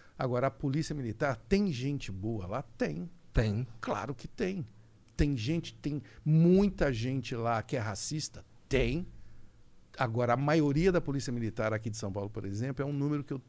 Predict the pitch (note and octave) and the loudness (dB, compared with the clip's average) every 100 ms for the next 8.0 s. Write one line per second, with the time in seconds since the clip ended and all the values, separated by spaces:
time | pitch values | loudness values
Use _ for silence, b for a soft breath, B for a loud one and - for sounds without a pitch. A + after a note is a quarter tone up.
0 | - C#3 B2+ B2+ B2+ B2 A#2 G#2+ G2+ - | -14 -8 -6 -4 -2 -2 -2 -4 -6 -10
1 | b b b b G#3 G3+ G3 G3 A3+ G3 | b b b b 0 2 6 6 4 2
2 | C#3+ F3+ A3 A#2+ - - - G#3 A#3+ G#3 | 2 0 -2 -4 -8 -10 -6 -4 -2 -2
3 | F#3+ D3+ - - - - - - - - | -2 -8 -10 -20 -20 -20 -20 -20 -14 -2
4 | C4 E3+ C#3+ D3+ D3 G#3+ F3 E3 F#3 F#3+ | 2 2 2 0 -2 -4 -2 0 -2 -4
5 | A3 G3+ C4+ G3 E3 - b b b b | -6 -8 -8 -6 -6 -6 b b b b
6 | C#3 D3 - D3 E3 F3+ D3+ B2 D3 C#3 | -4 -4 -4 -4 -2 -2 -4 -2 -2 0
7 | C3 B2+ C3 F#3 F#3+ - E3+ D#3+ E3+ E3+ | -4 -4 -4 -2 -4 -2 -2 -2 -2 -6